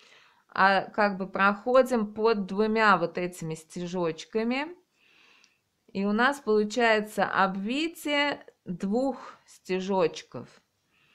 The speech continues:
За счет этого получается более такой как бы округленький и более ровный стебелек. И он будет немножко толще как раз.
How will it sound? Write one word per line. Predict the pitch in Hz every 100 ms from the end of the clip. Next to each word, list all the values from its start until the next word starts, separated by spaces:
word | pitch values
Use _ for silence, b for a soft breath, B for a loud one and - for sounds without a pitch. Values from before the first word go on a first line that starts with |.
| b b b b _ -
За | 180 180
счет | - 214 214
этого | 254 262 208
получается | 190 196 196 196 220 214 208 -
более | 185 202 214 196 185
такой | 185 175 - 185 175 - -
как | 175 170
бы | 170 175
округленький | 175 - 185 240 262 233 220 196 - 185 151 151 - _ _ b b b b _
и | - 170
более | 175 185 208 208 202 196 180 -
ровный | 160 185 214 208 196 190
стебелек. | - - 196 202 196 175 120 - - _ _ _ _ _ _ _ _ - -
И | - 202 233 233 - -
он | 196 208
будет | 175 190 180 180
немножко | 175 175 180 190 - -
толще | 175 - 196 180 - -
как | - - - -
раз. | - - _